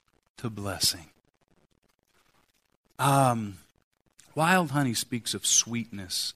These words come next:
and, uh, sweetness speaks of thankfulness. So let's just close your notes. I'm done talking.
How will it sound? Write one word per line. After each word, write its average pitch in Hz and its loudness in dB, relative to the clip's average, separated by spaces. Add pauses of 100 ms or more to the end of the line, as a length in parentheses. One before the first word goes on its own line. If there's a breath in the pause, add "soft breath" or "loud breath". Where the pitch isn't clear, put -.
(100)
and, 113 -6
uh, 104 -2 (440 loud breath)
sweetness 151 2
speaks - 0
of 110 -4
thankfulness. 101 -6
So 196 2
let's 269 2 (280 loud breath)
just 208 0
close 151 4
your 127 0
notes. 110 -2
I'm 120 0
done 104 -2
talking. 98 -6